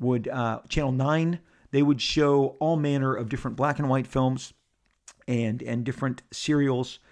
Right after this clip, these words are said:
from the past that would, uh, you know, feature a lot of the stuff that was familiar to what I was seeing in regards to the promotions for Raiders of the Lost Ark. I, I, I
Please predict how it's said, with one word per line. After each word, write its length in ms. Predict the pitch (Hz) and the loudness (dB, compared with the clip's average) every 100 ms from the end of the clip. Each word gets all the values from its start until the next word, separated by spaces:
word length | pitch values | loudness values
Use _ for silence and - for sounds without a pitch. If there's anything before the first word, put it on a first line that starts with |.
| _ | _
from 460 | _ - 147 139 127 - _ | _ -2 0 0 -4 -8 _
the 80 | - | -10
past 640 | - 156 175 160 147 - _ _ _ | -4 0 2 0 -2 -10 _ _ _
that 200 | 139 143 | -4 -2
would, 400 | 143 143 143 127 - _ _ | 2 4 4 2 -8 _ _
uh, 300 | 135 127 117 110 - | 0 2 2 -4 -6
you 100 | 151 | -2
know, 140 | 135 127 | 0 -2
feature 580 | - 190 - 151 139 - _ 135 | -4 -4 2 2 2 -4 _ 0
a 40 | |
lot 200 | 143 165 | 4 4
of 40 | |
the 60 | 151 | 2
stuff 220 | - 156 | -2 2
that 80 | 147 | 2
was 120 | 139 | 0
familiar 640 | - 139 151 165 135 127 127 _ _ _ _ _ | 0 4 6 6 6 2 0 _ _ _ _ _
to 180 | - 147 | -2 0
what 220 | 127 151 | 2 2
I 80 | 147 | 2
was 180 | 135 - | 0 -4
seeing 460 | 160 156 135 131 | -4 -4 -2 -4
in 160 | 147 131 | -4 -2
regards 420 | 123 131 131 120 | 0 0 0 -2
to 120 | - | -4
the 140 | 131 120 - _ _ _ _ _ _ _ _ | -2 -2 -6 _ _ _ _ _ _ _ _
promotions 680 | - 143 180 - 127 127 - _ _ _ | 0 6 6 4 -2 -4 -10 _ _ _
for 200 | - 139 | -2 0
Raiders 460 | 113 131 139 135 | 2 2 2 -2
of 360 | - 135 120 - - | -6 -2 -2 -4 -6
the 140 | 127 | -4
Lost 380 | 117 104 107 - - | 0 0 -2 -6 -2
Ark. 320 | 170 143 - | 0 0 -4
I, 220 | 127 127 - | -4 -4 -4
I, 100 | 127 | -4
I 340 | 113 127 117 | -4 -4 -6